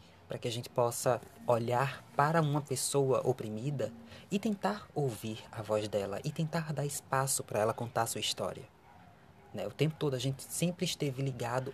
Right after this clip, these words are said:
à história e à visão e à percepção do vencedor, da batalha, da guerra, porque a, a humanidade, ela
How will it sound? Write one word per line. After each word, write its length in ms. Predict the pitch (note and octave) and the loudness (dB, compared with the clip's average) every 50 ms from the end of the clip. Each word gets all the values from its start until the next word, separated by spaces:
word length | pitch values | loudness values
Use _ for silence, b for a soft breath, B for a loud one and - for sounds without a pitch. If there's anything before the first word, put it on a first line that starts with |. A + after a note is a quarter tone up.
| - | 0
à 140 | - C#3+ C#3+ | 0 2 2
história 440 | C#3+ - - - C#3 C#3 C#3 C#3 C#3 D3 | 0 0 0 2 4 4 4 4 2 2
e 100 | D#3 C#3+ | 2 2
à 80 | D3 | 2
visão 480 | D#3+ D3 D3 D3+ C3 A#2+ - D3 D3+ D#3+ | 2 0 -2 -2 -2 -2 0 2 2 2
e 80 | D3+ | 0
à 20 | C#3+ | 0
percepção 480 | - D#3 D3+ - D3 C#3+ - - D3 | 0 -2 -2 -2 -4 -4 -2 -2 -2
do 80 | C#3+ C#3+ | 0 0
vencedor, 600 | C#3 D3+ D3 - - F3 D3 C#3 C3+ C3+ - - - - - - - - - | 0 0 0 0 2 4 4 4 4 4 0 -10 -20 -20 -20 -20 -18 -4 -2
da 100 | B2+ A2 | 0 2
batalha, 540 | A2 C3 C3+ - - B2 A2+ A2+ A2+ A2 G#2+ | 2 2 0 2 2 2 2 2 0 0 2
da 140 | A2 G#2+ | 2 2
guerra, 440 | A2 G#2 A#2+ A#2 A#2 A2+ A2 A2+ A2+ - - - - - B B B B B B B | 2 2 0 -2 -2 -4 -6 -8 -10 -12 -14 -20 -20 -20 B B B B B B B
porque 240 | - G2+ - - A2+ | -12 -6 -2 0 0
a, 120 | G#2+ A2 - - - - - | 0 0 -2 -6 -8 -2 0
a 80 | A2+ | 0
humanidade, 580 | A#2 A2+ A#2 A2+ A2+ G#2+ A#2+ A#2+ C3 C3+ B2+ A#2 | 0 0 -2 -4 -4 -2 0 0 0 0 0 -2
ela 400 | A2+ A#2 A2+ A2+ A#2 A#2 A2+ A2 | -2 -2 -2 0 0 0 -2 -2